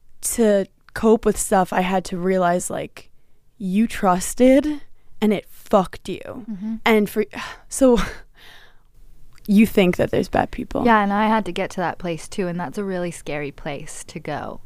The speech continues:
Speaker 2: Um, I remember, like, that was part of my, like, the darkest times that I had was when I really had to come to terms with that there were people who I trusted
Speaker 1: Yep.
Speaker 2: who were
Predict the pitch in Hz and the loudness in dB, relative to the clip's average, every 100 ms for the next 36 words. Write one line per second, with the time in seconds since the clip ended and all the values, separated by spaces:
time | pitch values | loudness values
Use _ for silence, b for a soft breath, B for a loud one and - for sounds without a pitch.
0 | - - 160 156 151 160 - b b b | -14 -10 -6 -6 -8 -12 -18 b b b
1 | - 185 175 175 170 156 156 - 165 170 | 0 2 2 2 0 -4 -6 -2 -2 -2
2 | - - 170 160 160 156 151 - - - | -2 -2 -2 -4 -6 -6 -10 -14 -18 -18
3 | - - - - - - 165 156 127 - | -18 -14 -14 -14 -16 -16 -10 -8 -6 -6
4 | 156 165 160 151 160 - - - - - | -2 0 0 -2 -8 -10 -14 -16 -14 -4
5 | 160 151 165 165 147 143 139 151 175 - | -4 -4 -6 -6 -6 -8 -12 -10 -8 -10
6 | B B B B 185 170 170 160 156 156 | B B B B -4 -2 -2 -2 -2 -2
7 | 170 170 165 156 151 156 - 175 160 151 | -2 -2 -2 -2 -2 -4 -6 -4 -4 -6
8 | b b - 196 196 202 - 175 160 175 | b b -2 2 2 0 -4 -6 -6 -6
9 | - 180 185 - b b 185 160 - 165 | -4 -4 -4 -6 b b -4 -2 -2 -2
10 | 165 160 - - 185 196 185 - 180 180 | -2 -4 -10 -6 -4 -2 -4 -4 -6 -4
11 | 254 - 180 175 - 185 190 214 214 - | -6 -8 -10 -8 -4 -4 0 0 0 -2
12 | - 220 208 220 226 | 4 6 8 6 4